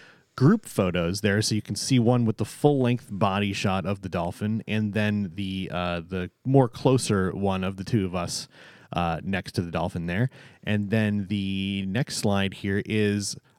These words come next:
our solo photos, uh, with me getting a kiss from the dolphin, as is Danny as well. It was really cool. They actually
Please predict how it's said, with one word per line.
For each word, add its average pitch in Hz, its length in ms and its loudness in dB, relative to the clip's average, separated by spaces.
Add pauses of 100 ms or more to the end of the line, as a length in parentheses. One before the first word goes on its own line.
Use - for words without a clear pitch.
(140)
our 110 300 2
solo 139 520 2
photos, 92 640 -2 (280)
uh, 82 240 -4
with 95 220 -4
me 117 480 2 (380)
getting 117 240 4
a 113 60 2
kiss - 520 -2
from 120 200 0
the 117 80 2
dolphin, 107 560 -2 (200)
as 107 320 0
is 113 300 2
Danny 104 440 0
as 110 160 -2
well. 90 300 -2 (300)
It 117 40 4
was 113 140 6
really 117 200 4
cool. 120 220 2
They 104 120 2
actually 104 520 -2